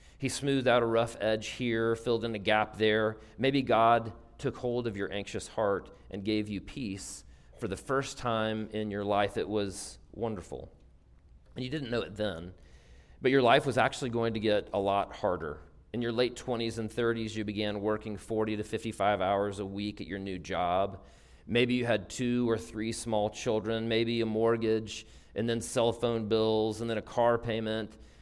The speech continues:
And then in middle school, when your kids were in middle school, somebody needed braces, and then you bought a minivan, and you sent your kids to WinShape summer camp. The desires and the needs of the world began to outcompete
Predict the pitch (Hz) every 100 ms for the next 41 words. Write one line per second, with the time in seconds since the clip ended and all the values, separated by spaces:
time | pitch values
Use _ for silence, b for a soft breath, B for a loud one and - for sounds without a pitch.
0 | b - 135 127 123 123 139 139 - 123
1 | 120 123 120 113 135 117 113 117 127 -
2 | 123 113 107 - - - 131 123 120 120
3 | 110 104 95 113 120 120 113 113 113 -
4 | - b b 113 123 123 117 117 113 123
5 | 123 113 110 110 107 107 107 104 B 107
6 | 113 - 123 135 - 123 104 113 104 110
7 | 117 120 113 - 123 120 113 - 110 110
8 | 101 - b b b b b b b b
9 | b - - 131 127 131 117 127 143 226
10 | 143 127 120 120 120 120 131 139 123 113
11 | 110 127 143 123 113 104 117 113 - 113
12 | 120 - - 127 - - 151 110 -